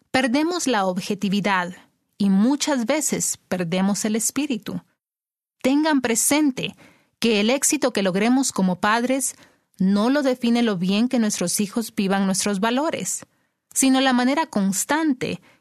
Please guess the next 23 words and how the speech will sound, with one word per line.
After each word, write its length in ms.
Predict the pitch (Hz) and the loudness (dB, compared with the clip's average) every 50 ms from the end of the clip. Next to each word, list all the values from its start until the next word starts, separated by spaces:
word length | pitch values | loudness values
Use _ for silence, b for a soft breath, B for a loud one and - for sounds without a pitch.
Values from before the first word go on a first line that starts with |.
| b b - | b b -6
y 100 | 180 180 | -6 -4
desinteresada 1120 | 147 196 220 233 - 294 294 277 302 294 311 302 - - 247 226 214 202 220 220 226 - b b b b b b b | -2 -2 -2 -2 0 0 0 0 0 -2 -2 0 0 0 0 0 2 0 0 -2 -2 -6 b b b b b b b
en 160 | 220 208 190 | 0 0 0
que 160 | 185 - 190 185 | 0 0 0 0
nosotros 680 | 180 180 - - - 247 269 262 - 185 175 156 175 | 0 0 0 0 0 0 0 0 -2 -2 -2 -2 -2
los 180 | 180 180 175 | -2 -2 -2
vivamos. 760 | - 214 208 220 202 196 190 165 165 175 - - - - - - _ _ _ _ _ _ _ _ _ _ _ _ _ _ _ _ _ _ _ _ _ _ _ _ _ _ _ _ _ _ | -2 -2 0 0 0 0 0 -2 -2 -4 -4 -6 -6 -8 -10 -16 _ _ _ _ _ _ _ _ _ _ _ _ _ _ _ _ _ _ _ _ _ _ _ _ _ _ _ _ _ _
Cuando 300 | - 254 254 262 262 262 | 0 2 4 4 2 2
consideramos 680 | 262 269 262 254 277 240 269 269 285 311 339 339 339 - | 2 2 2 2 2 0 2 2 2 2 0 0 0 0
en 140 | 269 208 190 | 0 0 0
oración 440 | 185 180 175 175 - - 226 226 240 | 0 0 -2 -2 0 0 0 2 2
las 140 | 247 247 208 | 2 2 2
necesidades 720 | 208 185 - 190 - - 180 196 196 208 214 233 240 - 208 | 0 0 0 -2 -2 -2 -2 0 0 0 0 0 0 -2 -2
y 40 | |
personalidades 880 | 185 185 170 - - 180 175 180 180 185 190 208 220 208 240 240 - B B B B B B B B | -2 -4 -2 -2 -2 -2 -2 -2 -2 0 0 0 0 0 -2 -2 -4 B B B B B B B B
de 120 | 180 180 - | -6 -6 -2
cada 320 | - 202 233 311 302 240 | -2 -2 0 0 0 0
uno 280 | 202 190 190 208 214 214 | 0 2 2 2 2 2
de 100 | 208 202 | 0 0
nuestros 440 | 190 196 208 - - 240 233 - - | 0 0 -2 -2 -2 -4 -4 -4 -4
hijos 280 | 214 - 262 254 - | -4 -2 -2 -4 -4
jóvenes 380 | - 220 202 190 185 196 208 - | -4 -4 -2 -2 0 -2 0 -2
adultos, 600 | 254 226 277 254 214 - - 254 262 262 - | -2 0 0 -2 -2 -2 -2 -2 -2 -2 -6